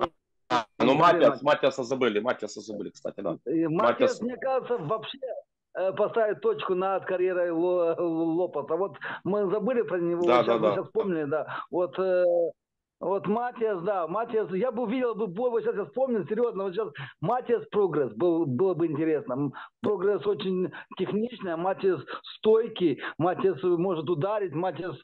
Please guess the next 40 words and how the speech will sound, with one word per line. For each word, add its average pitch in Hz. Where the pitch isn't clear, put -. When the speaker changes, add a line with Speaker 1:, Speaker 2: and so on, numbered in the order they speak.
Speaker 2:
идет 170
до 190
конца. 180
И -
как 208
бы 226
этот 190
бой 247
был 233
бы 233
очень 247
классный, 208
очень 208
интересный. 175
Был 175
бы 190
в 139
кость 214
в -
кость, 233
я 202
думаю, 196
Матиас 196
бы 175
шел, 202
э, 180
для 180
того, 196
чтобы 170
зарубить 180
Прогресс, 156
а 160
Бро-, 175
а -
Прогресс 190
бы, 165
бы 170
действовал 170
всеми 190
своими 175